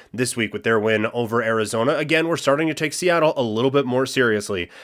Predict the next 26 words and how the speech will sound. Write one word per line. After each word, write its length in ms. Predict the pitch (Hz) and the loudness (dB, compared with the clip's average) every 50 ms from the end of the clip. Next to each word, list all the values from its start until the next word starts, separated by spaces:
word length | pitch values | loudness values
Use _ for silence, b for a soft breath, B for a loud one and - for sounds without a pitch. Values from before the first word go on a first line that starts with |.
| B B | B B
At 120 | - 165 - | 2 2 2
sixteen, 440 | - - 254 220 - - 208 202 - | 2 2 0 0 0 0 0 4 8
right 200 | 180 185 214 202 | 10 10 10 10
where 120 | 214 214 | 8 8
they 80 | 202 202 | 8 8
were 180 | 196 202 202 | 8 8 8
last 320 | 190 190 180 165 - - - | 6 6 4 4 2 -2 -2
week, 280 | 139 120 98 98 104 | -2 -2 -2 -4 -4
the 260 | 117 127 123 123 123 | -2 0 0 0 0
New 260 | 120 117 123 139 143 139 | 2 2 4 4 4 4
Orleans 680 | 139 143 143 143 143 139 139 139 139 127 - - - | 2 0 0 0 0 0 0 0 -2 -4 -6 -10 -10
Saints. 480 | - - 135 131 113 - - - - B B B B B - | -4 -4 -4 -4 -4 -6 -14 -16 -16 B B B B B 0
Um, 260 | 117 110 104 104 107 110 | 2 2 2 2 2 0
and 100 | 117 117 | 2 2
I 60 | 117 120 | 4 4
don't 180 | 120 123 123 | 2 2 0
know 140 | 123 123 120 | 0 -2 -2
if 100 | 117 - | -2 -2
a 40 | 123 | -2
win 180 | 120 127 120 | -2 0 0
this 220 | 120 123 120 120 - | 0 0 -2 -4 -6
week 240 | 120 110 104 - 113 | -6 -8 -6 -6 -8
would 160 | 107 101 101 | -10 -10 -8
change 560 | - - 113 110 104 101 98 95 - - - _ - _ _ - | -4 -4 -2 -2 -2 -4 -6 -8 -12 -14 -16 _ -20 _ _ -10
where 260 | 113 110 110 104 101 | -4 -2 0 0 0
I, 160 | 98 95 98 | 0 -2 -4